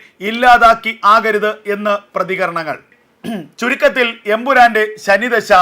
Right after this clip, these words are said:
അവസാനിക്കുന്നില്ല എന്നുള്ളതാണ്. ശനിദശ തുടങ്ങിയിട്ടേ ഉള്ളൂ. എമ്പുരാൻ എന്ന സിനിമയിലൂടെ ഹൈന്ദവരുടെ ആരാധനാമൂർത്തിയായ ഹൈ-, ഹനുമാൻ സ്വാമിയെ അപമാനിച്ചിരിക്കുന്നു. ബജ്രംഗി എന്ന പേര് നൽകിക്കൊണ്ട്,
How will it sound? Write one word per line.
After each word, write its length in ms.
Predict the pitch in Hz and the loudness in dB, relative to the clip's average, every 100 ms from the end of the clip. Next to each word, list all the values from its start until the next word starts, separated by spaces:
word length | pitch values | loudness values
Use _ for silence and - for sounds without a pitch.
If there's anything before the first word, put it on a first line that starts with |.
| 185 - | 2 0
അവസാനിക്കുന്നില്ല 880 | 170 202 220 202 185 185 180 175 170 | -2 0 0 -2 -2 -10 -6 -6 -8
എന്നുള്ളതാണ്. 440 | 165 160 143 113 - _ _ _ _ | -10 -10 -8 -10 -16 _ _ _ _
ശനിദശ 440 | 226 226 247 233 | -2 0 0 2
തുടങ്ങിയിട്ടേ 880 | 226 - _ 190 202 208 208 - 190 | 0 0 _ -4 -4 -4 -8 -6 -6
ഉള്ളൂ. 280 | 190 156 120 _ _ _ _ _ _ | -6 -8 -14 _ _ _ _ _ _
എമ്പുരാൻ 560 | 196 220 247 285 277 269 | -2 0 2 4 4 2
എന്ന 180 | 254 262 | -2 -4
സിനിമയിലൂടെ 840 | 233 220 240 240 226 208 220 240 - _ _ | -4 -8 -6 -4 -2 0 2 0 -2 _ _
ഹൈന്ദവരുടെ 800 | - 185 233 254 247 262 254 254 | 0 2 2 0 0 0 0 2
ആരാധനാമൂർത്തിയായ 1400 | 240 214 220 226 247 247 247 247 240 233 185 226 226 226 233 | 2 4 4 4 2 0 0 0 0 -4 -8 0 2 4 2
ഹൈ-, 340 | 190 214 220 _ - - | 0 -2 -6 _ -20 -2
ഹനുമാൻ 420 | 190 233 247 254 | -2 0 2 2
സ്വാമിയെ 640 | 247 233 226 226 226 233 233 _ _ 165 | 0 0 0 0 -4 -4 -8 _ _ -4
അപമാനിച്ചിരിക്കുന്നു. 1120 | - 240 233 233 226 208 202 - 196 202 165 _ _ _ _ _ _ _ _ _ | -2 2 2 2 -2 -8 -10 -8 -6 -6 -8 _ _ _ _ _ _ _ _ _
ബജ്രംഗി 720 | 151 226 180 277 269 269 277 277 | -2 -2 0 0 0 -2 -4 -4
എന്ന 240 | 233 240 | -4 -2
പേര് 560 | 240 226 226 240 247 269 - | -2 0 2 4 4 2 -2
നൽകിക്കൊണ്ട്, 960 | 202 208 233 240 233 226 202 214 233 277 | 0 0 0 -4 -4 -6 2 4 2 0